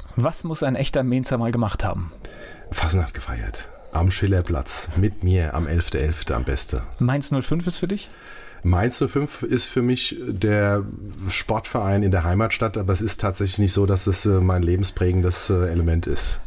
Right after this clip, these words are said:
Speaker 1: Welche berühmte Persönlichkeit möchtest du mal treffen?
Speaker 2: Ja, das, welche berühmte Persönlichkeit? Kann ich dir gar nicht sagen, hab ich jetzt gar keinen speziellen Wunsch.
Speaker 1: Gleich geht's weiter im Gespräch mit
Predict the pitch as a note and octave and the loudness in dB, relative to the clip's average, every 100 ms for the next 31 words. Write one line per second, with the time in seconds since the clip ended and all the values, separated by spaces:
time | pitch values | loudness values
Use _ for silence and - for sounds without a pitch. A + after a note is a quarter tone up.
0 | - A2+ C#3+ F3 C#3+ D3 D#3 D3 C3 B2 | 0 2 2 0 0 0 0 0 0 0
1 | A#2+ - A2+ A2 - - A2 G2+ G2+ - | -2 -2 0 0 0 2 2 2 0 -2
2 | F#2+ - - - - - - - - - | -2 -4 -10 -8 -10 -10 -10 -12 -12 -14
3 | - - - - - - - - - - | -14 -8 -4 -4 -4 -6 -8 -12 -12 -12
4 | - - - D#2 E2 D#2+ D#2 E2+ F2+ - | -12 -8 -2 0 0 0 2 2 2 0
5 | D#2+ C#2+ D2+ D2+ - C#2+ C#2+ - - - | 0 2 0 0 0 -2 -4 -6 -8 -8
6 | - - - - - - F2+ D2+ - E2+ | -10 -20 -20 -20 -10 -4 0 0 -2 -2
7 | D2 D2+ - D#2 D2+ D#2 F2+ - E2+ - | -2 -2 0 0 0 0 -2 0 0 0
8 | E2 - E2 F2 E2 E2 D#2+ - - - | -2 0 -2 2 4 4 4 0 -6 -18
9 | - - - F#3+ - D3+ B2+ B2+ C3+ A#2 | -20 -4 0 0 0 0 0 0 0 0
10 | C#3+ D3+ B2+ A2+ - A2+ C3 F#3 - B2+ | 0 0 0 0 -2 -2 -2 -4 0 0
11 | B3+ - | 0 -6